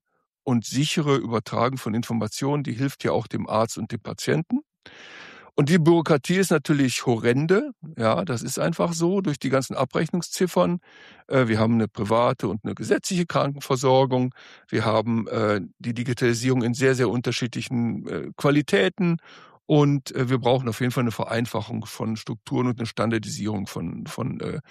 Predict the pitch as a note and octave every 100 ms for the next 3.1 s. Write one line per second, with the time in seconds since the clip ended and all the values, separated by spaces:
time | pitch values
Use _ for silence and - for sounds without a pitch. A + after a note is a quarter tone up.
0 | - - C3 A#2+ G#2+ - F2+ G#2+ - D#2+
1 | E2 - - C2 - - - - - -
2 | - D3 C3+ G3+ - - F#3+ F#3 G#3+ C4